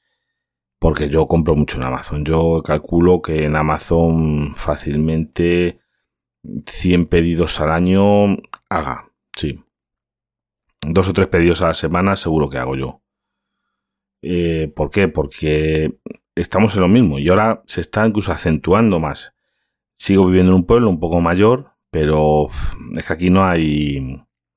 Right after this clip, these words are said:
os digo, se me estro-, bueno, la televisión se me quedó obsoleta de, de la cocina, una televisioncita que,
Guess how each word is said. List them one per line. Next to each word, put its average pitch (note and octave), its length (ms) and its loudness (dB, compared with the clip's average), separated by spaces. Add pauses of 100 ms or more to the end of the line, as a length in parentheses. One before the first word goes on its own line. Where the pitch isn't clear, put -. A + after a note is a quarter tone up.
(600)
os D#2 140 0
digo, F2 300 0
se - 160 -4
me D2+ 80 -2
estro-, C#2+ 340 -4
bueno, E2 420 -2 (160)
la C2+ 220 -6
televisión D2 560 -2
se E2 100 -2
me D#2+ 120 0
quedó D#2+ 160 2
obsoleta D#2 500 0
de, D#2+ 400 -2 (640)
de E2+ 100 -6
la D#2+ 120 0
cocina, G#2+ 400 2
una F#2 200 2
televisioncita D#2+ 680 -2
que, D#2 420 -2